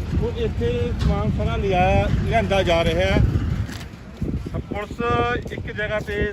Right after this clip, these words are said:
ਸਾਰੀਆਂ ਟਰੈਕਟਰ ਟਰਾਲੀਆਂ ਨੂੰ ਇਕੱਠਾ ਕਰ ਰਹੀ ਹੈ ਤੇ ਕਿਸਾਨਾਂ ਨੂੰ ਕਹਿ ਵੀ ਰਹੀ ਹੈ ਵੀ ਉਹ ਆਪਦੇ ਸ਼ਨਾਖਤੀ ਕਾਰਡ ਦਿਖਾ ਕੇ ਜਿਹੜਾ ਟਰੈਕਟਰ ਟਰਾਲੀਆਂ ਨੇ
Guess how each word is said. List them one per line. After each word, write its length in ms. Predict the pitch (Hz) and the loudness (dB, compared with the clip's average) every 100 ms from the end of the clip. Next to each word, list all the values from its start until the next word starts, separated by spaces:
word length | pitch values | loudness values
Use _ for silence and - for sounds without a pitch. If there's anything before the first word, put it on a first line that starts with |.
| - | -4
ਸਾਰੀਆਂ 300 | 185 220 240 | -4 -4 -4
ਟਰੈਕਟਰ 340 | 220 196 196 | -6 -6 -8
ਟਰਾਲੀਆਂ 400 | 190 185 175 190 | -2 -2 0 0
ਨੂੰ 100 | 190 | 0
ਇਕੱਠਾ 300 | 185 175 175 | -2 -4 -2
ਕਰ 180 | 165 160 | 0 -2
ਰਹੀ 280 | 165 170 185 | 0 0 2
ਹੈ 220 | 190 190 - - - - - | 4 2 -2 -8 -6 -2 4
ਤੇ 460 | 208 220 226 226 226 - - - - - - - | 6 8 8 6 4 -2 -4 -2 -4 -4 -6 -6
ਕਿਸਾਨਾਂ 480 | 190 190 202 226 233 | -2 2 2 4 2
ਨੂੰ 460 | 233 233 240 240 208 - - 190 | 2 0 0 0 -2 -6 -4 4
ਕਹਿ 200 | 196 247 | 4 4
ਵੀ 120 | 269 | 4
ਰਹੀ 260 | 220 214 214 | 2 4 6
ਹੈ 180 | 214 208 | 6 4
ਵੀ 160 | 220 | 0
ਉਹ 300 | 220 202 214 214 | 2 4 4 4
ਆਪਦੇ 300 | 180 - 214 | 2 2 0
ਸ਼ਨਾਖਤੀ 540 | - 180 180 160 214 | 2 2 2 2 -4
ਕਾਰਡ 240 | 202 185 180 | 0 0 0
ਦਿਖਾ 280 | 180 202 | 2 2
ਕੇ 260 | 170 196 185 | 2 2 2
ਜਿਹੜਾ 200 | 190 214 | 4 2
ਟਰੈਕਟਰ 380 | 208 185 - 202 | 2 -4 -6 -8
ਟਰਾਲੀਆਂ 500 | 175 185 175 180 175 | -2 0 2 2 2
ਨੇ 260 | 175 175 | 2 0